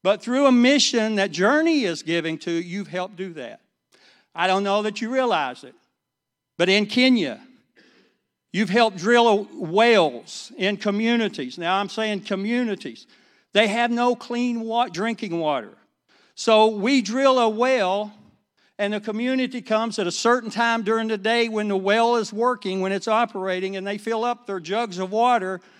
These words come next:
to take back to their homes because they've had no clean we-, drinking water. You've helped do that through missions here at Journey.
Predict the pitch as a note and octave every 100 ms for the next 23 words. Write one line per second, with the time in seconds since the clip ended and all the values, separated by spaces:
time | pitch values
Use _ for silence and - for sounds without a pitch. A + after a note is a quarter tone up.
0 | _ _ _ F3 G3+ A#3+ A3 G3+ A3 G#3+
1 | - - F3+ F#3 F3 B3+ A#3+ F#3+ F3 G3
2 | F3+ A#3 A3+ G3 G#3+ - G#3+ A#3 A3+ A3+
3 | G#3 - A#3 A3 A#3 A3 - - D#3+ F3
4 | A#3 G#3 E3+ E3 C#3+ - - _ F3+ A#3+
5 | B3+ B3+ - G#3 A3+ A#3 A#3 - D#3 A3+
6 | G#3+ E3 C#3 B2 _ _ _ - F#3 F#3
7 | A3 G#3+ D#3+ C#3 - - _ _ _ _
8 | F#3 F#3 E3+ E3 E3+ C#3 G2